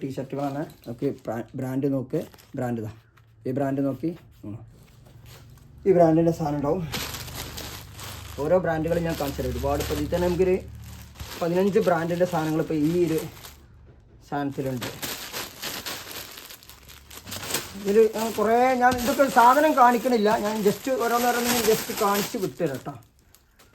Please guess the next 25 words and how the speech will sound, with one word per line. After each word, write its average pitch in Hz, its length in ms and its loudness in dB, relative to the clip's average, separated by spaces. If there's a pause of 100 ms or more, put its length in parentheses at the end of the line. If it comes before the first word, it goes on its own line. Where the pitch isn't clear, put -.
(180)
ഉം. 160 120 -6 (1120)
ആ, - 60 -12 (680)
ഇതാണ് 147 280 0
ഈ 190 120 6
ബ്രാൻഡ്, 190 260 4 (140)
ഒരുപാട് 190 300 4
ആൾക്കാർക്ക് 175 400 2
അറിയുന്നതാണ്, 160 360 4 (560)
ഞാൻ 151 180 2
വായിക്കണില്ല, 156 480 4 (200)
നിങ്ങൾ 151 180 2 (100)
വായിക്കുക 135 320 0
കേട്ടോ. 123 200 -8 (220)
ഇതാ 147 200 0
ബ്രാൻഡ് 147 240 0
കണ്ടില്ലേ, 147 280 2 (500)
ബൈ. 151 120 2 (1000)
ഓക്കെ, 156 200 -6
ഇതിൻ്റെ 143 280 0
പ്രൈസ് 143 220 0 (100)
നോക്ക്, 147 240 -4 (160)
പ്രൈസ് 123 260 -6
ഇതൊക്കെ 107 240 -10 (1600)
ടു, 147 80 0 (280)
ആ, 143 40 0